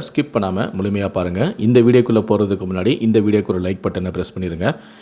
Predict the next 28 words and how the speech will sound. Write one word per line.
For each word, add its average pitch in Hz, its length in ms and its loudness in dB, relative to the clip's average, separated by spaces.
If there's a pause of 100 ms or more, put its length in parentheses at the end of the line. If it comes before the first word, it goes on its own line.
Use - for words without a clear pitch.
(160)
நீங்க 143 220 6
இதுவரைக்கும் 123 440 4
என்னோட 107 160 -2
சேனலை 107 300 0
சப்ஸ்கிரைப் 104 420 -4
பண்ணாம 98 260 -4
இருந்தீங்கன்னா 95 400 -2
மறக்காம 90 460 -2
சப்ஸ்கிரைப் 107 380 0
பண்ணிக்கோங்க. 101 360 0 (460)
கூடவே 123 300 6
அந்த 92 140 -2
பெல் 104 160 -4
சிம்பலையும் 95 340 -4
மறக்காம 95 440 -4
கிளிக் 85 180 -10
பண்ணிக்கோங்க. 78 340 -10 (280)
சரி, 113 320 2
வாங்க 139 180 4
இப்ப 101 220 0
நாம 95 240 0
வீடியோக்குள்ள 92 560 -2
போலாம். 76 340 -4 (420)
என்னுடைய 131 480 4
பெயர் 95 300 -2
சண்முகம். 90 460 -4
எனக்கு 117 300 2
இப்போ 98 200 2